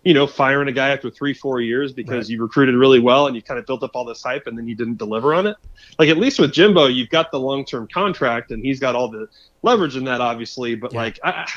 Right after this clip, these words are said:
Speaker 1: it, it, I
Speaker 2: Here's
Speaker 1: guess there's maybe a little bit more of a bet that Jimbo's gonna outlast Sark,
Speaker 2: Here's,
Speaker 1: I guess
Speaker 2: here's
Speaker 1: would
Speaker 2: the
Speaker 1: be
Speaker 2: thing.
Speaker 1: my thinking today, but that could
Speaker 2: Yeah.
Speaker 1: totally change.
Speaker 2: Hundred percent.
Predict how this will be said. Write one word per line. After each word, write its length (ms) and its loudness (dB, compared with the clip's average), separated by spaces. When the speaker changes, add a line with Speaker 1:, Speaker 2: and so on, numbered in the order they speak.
Speaker 1:
it, 200 0
it, 240 0
I 60 -4
Speaker 2:
Here's 120 0
Speaker 1:
guess 180 2
there's 180 2
maybe 240 4
a 60 6
little 200 6
bit 140 -2
more 180 6
of 80 0
a 60 -4
bet 260 -2
that 140 -12
Jimbo's 560 -10
gonna 160 -4
outlast 560 -4
Sark, 140 2
Speaker 2:
Here's, 60 -8
Speaker 1:
I 40 -8
guess 160 -6
Speaker 2:
here's 100 -6
Speaker 1:
would 100 -4
Speaker 2:
the 40 -2
Speaker 1:
be 40 2
Speaker 2:
thing. 80 0
Speaker 1:
my 240 -4
thinking 260 2
today, 280 6
but 160 4
that 160 2
could 80 -4
Speaker 2:
Yeah. 80 -4
Speaker 1:
totally 180 0
change. 380 -10
Speaker 2:
Hundred 160 -2
percent. 240 -6